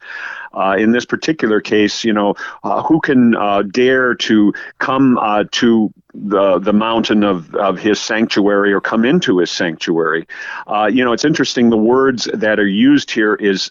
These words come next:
the word stand. Uh, it's kind of the word for, uh,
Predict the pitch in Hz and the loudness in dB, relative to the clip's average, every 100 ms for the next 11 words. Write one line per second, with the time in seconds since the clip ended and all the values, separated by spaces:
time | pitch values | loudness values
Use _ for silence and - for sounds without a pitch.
0 | - 98 95 101 87 - - 131 131 117 | -6 -2 0 0 -2 -8 -4 0 0 2
1 | 98 101 - - - - 98 95 104 - | 2 2 -2 -12 -16 -6 -2 0 0 -2
2 | - 120 104 101 101 110 98 - 98 87 | -2 -2 0 0 2 2 0 0 0 -2
3 | - | -6